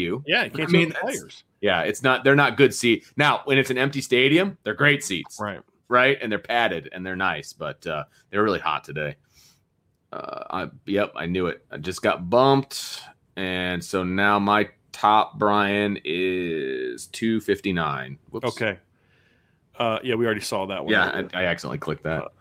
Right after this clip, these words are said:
Speaker 2: let's see what, actually where, where Chad was. He goes, "Now the suites, those are nice, other than having to talk to pretentious rich people, the view and experience are very nice."
Speaker 1: <laughs> I can
Speaker 2: You know,
Speaker 1: imagine.
Speaker 2: my wife and I, my wife sat in those section, and my dad has sat in that section, and my dad had a blast. He said the people were nice, the people were friendly. So I don't,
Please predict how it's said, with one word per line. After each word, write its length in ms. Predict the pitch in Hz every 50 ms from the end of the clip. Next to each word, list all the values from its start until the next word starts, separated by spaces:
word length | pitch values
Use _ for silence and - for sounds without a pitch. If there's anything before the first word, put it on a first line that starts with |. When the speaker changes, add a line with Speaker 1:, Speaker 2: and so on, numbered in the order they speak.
| _ -
Speaker 2:
let's 140 | - 117 -
see 160 | - 135 123
what, 200 | 120 127 139 127
actually 220 | 107 - - - 135
where, 140 | 127 123 117
where 160 | 113 110 107
Chad 340 | - - - 135 123 123 117
was. 300 | 110 107 104 101 95 -
He 60 | 127
goes, 160 | 127 127 107 123
"Now 160 | 143 139 135
the 80 | 120
suites, 380 | - - - 180 196 202 - -
those 240 | 160 156 156 135 135
are 80 | 135
nice, 360 | 123 123 123 123 123 117 - -
other 220 | - 131 131 131 131
than 160 | 120 123 120
having 260 | 117 127 127 120 120 117
to 60 | 107
talk 320 | - - 127 123 - -
to 80 | - 120
pretentious 600 | - - 110 - - 131 127 - - 110 - -
rich 240 | 127 120 - - -
people, 280 | 123 117 110 - 113
the 100 | 107 107
view 220 | 98 104 110 117 110
and 80 | 104
experience 360 | 107 98 - - 107 101 - -
are 40 | 104
very 120 | 98 95
nice." 120 | 92 - -
Speaker 1:
<laughs> 60 | -
I 560 | 180 - - 160 - - - 190 151 139 139
can 160 | - - 139 139 175
Speaker 2:
You 60 | 185
know, 60 | 185 185
Speaker 1:
imagine. 160 | - - 170
Speaker 2:
my 140 | 180 196 208
wife 340 | 190 170 175 180 180 - 160
and 80 | 143
I, 160 | 131 120 117 -
my 220 | 143 135 156 170
wife 260 | 165 156 160 160 151 -
sat 300 | - - 131 117 104 -
in 80 | 123
those 220 | 117 120 113 107 -
section, 260 | - 120 - - 127
and 140 | 120 123 127
my 120 | 143 160
dad 360 | 143 113 131 131 135 139 135
has 120 | 135 120 -
sat 220 | - 131 110 87
in 60 | 104
that 160 | 107 101 90 -
section, 340 | - 110 98 - - 113
and 60 | 110 110
my 120 | 120 135
dad 300 | 127 - 135 131 127 110
had 100 | 117 113
a 40 | 107
blast. 480 | 92 - 98 95 107 101 85 - -
He 60 | - 127
said 180 | - 143 123
the 60 | 117 -
people 280 | - 139 131 127 123
were 120 | 117 110 110
nice, 360 | 117 131 131 143 143 139 131
the 100 | - 135
people 280 | - 135 - - - 117
were 100 | 113 101
friendly. 380 | - - 135 135 131 135 131
So 160 | 120 - 120
I 100 | 113 120
don't, 160 | 139 139 -